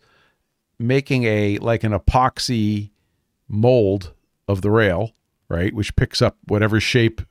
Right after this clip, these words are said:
you know, it go to, go to a good spot on the rail, make a mold, you, you know, spray a little mold release, put a little epoxy or whatever,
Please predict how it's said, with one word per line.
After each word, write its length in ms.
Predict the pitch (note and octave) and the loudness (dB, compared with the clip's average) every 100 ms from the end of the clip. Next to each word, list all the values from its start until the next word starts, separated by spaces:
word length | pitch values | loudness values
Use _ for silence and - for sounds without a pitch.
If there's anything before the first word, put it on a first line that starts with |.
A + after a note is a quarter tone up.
| - _ | -20 _
you 100 | A#2 | -2
know, 100 | G#2+ | 0
it 160 | A2 | -2
go 180 | G#2+ C3+ | 0 0
to, 80 | C#3 | 0
go 200 | G#2 C#3+ | 2 2
to 140 | D3 | 4
a 60 | B2 | 2
good 220 | G#2+ D3 | 0 -4
spot 360 | - - F#2+ - | -4 -2 -2 -2
on 120 | G2 | -6
the 80 | G2 | -4
rail, 360 | A2 F2 G2+ - _ _ _ _ _ _ _ _ _ _ | -4 -4 -6 -12 _ _ _ _ _ _ _ _ _ _
make 260 | - B2 | -6 -4
a 60 | C3 | 0
mold, 460 | B2 A#2+ G2 G#2+ - _ _ - | 2 4 2 -2 -10 _ _ -14
you, 160 | A2 - | -12 -10
you 80 | - | -8
know, 80 | F2+ | -6
spray 280 | - - A#2 | -6 -2 -2
a 40 | |
little 180 | A#2+ B2 | 0 -2
mold 260 | A#2+ G#2+ G2 | -2 -2 -2
release, 560 | G2 F2+ F#2+ - - - _ _ _ _ _ _ - | -4 -4 -6 -8 -10 -14 _ _ _ _ _ _ -10
put 160 | A2+ | -6
a 20 | |
little 360 | A2+ A2+ A2 G#2+ | -4 -4 -2 -2
epoxy 500 | G2 G#2 G2+ - A2 | -2 -4 -4 -6 -6
or 100 | G2 | -4
whatever, 480 | F#2+ F#2 F2 G#2 | -4 -6 -6 -8